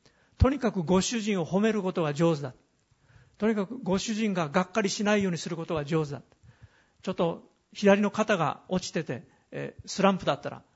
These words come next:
「あなた左の肩が落ちててダメね」と、そんな言い方はしなかった。「あなた左の肩もうちょっと上げるともっと素敵に見えるわよ」とか言ってね、<laughs> あの、話し方が違ってたっていうんですね。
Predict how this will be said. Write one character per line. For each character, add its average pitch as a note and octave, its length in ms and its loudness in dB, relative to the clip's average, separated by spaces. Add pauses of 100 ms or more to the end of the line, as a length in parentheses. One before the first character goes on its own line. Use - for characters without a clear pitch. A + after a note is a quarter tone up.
「あ D3 140 -8
な D#3 100 -6
た D3+ 120 -2
左 D#3 200 0
の D#3+ 80 0
肩 E3+ 200 0
が D3 80 -4
落 D#3 120 -2
ち - 60 -10
て E3+ 80 -4
て D3+ 140 -6
ダ C3 140 -6
メ F3+ 120 2
ね」 E3+ 400 0
と、 E3 80 -18 (220)
そ A3 160 0
ん - 20 4
な G#3 80 4
言 G3 80 6
い - 20 2
方 E3+ 160 0
は C#3 40 0
し - 120 -4
な D#3+ 120 0
か B2+ 80 -6
っ - 100 -14
た。 - 80 -20 (520)
「あ E3 80 -6
な F#3+ 100 -2
た F3+ 100 -4
左 F3+ 240 0
の F#3 80 -4
肩 F3 200 -6 (100)
も G#3 100 -4
う A3 40 -6
ち - 60 -14
ょ - 40 -10
っ - 20 -20
と F#3 80 -6
上 D#3+ 80 -2
げ F3+ 120 -2
る E3+ 60 -4
と C3+ 280 -8 (320)
も A3 80 -4
っ - 20 -6
と G3+ 100 -10
素 - 140 -10
敵 G3+ 180 -2
に G3 80 0
見 F#3+ 120 0
え G#3 60 0
る F3+ 60 -4
わ C3 120 -4
よ」 C3+ 120 -6
と - 120 -18
か - 80 -18
言 C#3 80 -14
っ - 20 -20
て - 180 2
ね、 A3 140 -6 (280)
<laughs> - 280 -20
あ E3 180 -2
の、 D3+ 280 -4 (1000)
話 B3+ 300 2
し - 60 -6
方 C4 180 -4
が D#3 80 0
違 F3+ 260 -2
っ - 20 -6
て D#3+ 120 -8
た C3 120 -12
っ - 20 -20
て - 120 -18
い - 20 -14
う A#2+ 40 -14
ん A2 40 -18
で C#3 80 -20
す - 100 -20
ね。 F3 120 -20